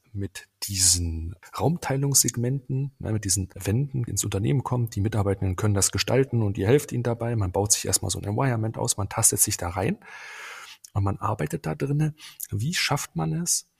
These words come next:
dass man daraus nicht nur so ein Strohfeuer am Anfang macht? Das frage ich mich gerade, weil natürlich ist die Begeisterung sehr, sehr groß am Anfang und alle machen mit und gucken da mal rein und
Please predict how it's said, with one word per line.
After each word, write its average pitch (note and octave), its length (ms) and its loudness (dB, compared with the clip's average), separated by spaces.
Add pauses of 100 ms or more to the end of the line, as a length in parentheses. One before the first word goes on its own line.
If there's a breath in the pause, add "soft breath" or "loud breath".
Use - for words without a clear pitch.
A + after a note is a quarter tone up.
(340 loud breath)
dass - 180 4
man G#2 140 2
daraus A2+ 420 2
nicht A#2+ 200 -2
nur G#2 100 2
so F#2+ 80 0
ein E2+ 60 0
Strohfeuer A#2+ 580 0
am F2+ 100 0
Anfang D3 440 -4
macht? G3 260 -6
Das - 100 4
frage C3 220 0
ich B2 80 -10
mich C#3 160 -2
gerade, C3 300 0
weil G2 100 4
natürlich A#2 300 0
ist - 120 -2
die G2+ 60 0
Begeisterung A#2 540 0
sehr, F#2+ 160 0
sehr F#2 100 -2
groß - 320 4
am F#2+ 140 2
Anfang A2+ 280 -2
und G#2 120 -2
alle G#2+ 180 -2
machen G#2 240 -4
mit C#3 180 -2
und A2 100 -4
gucken A#2 260 -2
da G2+ 80 2
mal F#2+ 160 0
rein B2+ 400 2
und G#2 260 -2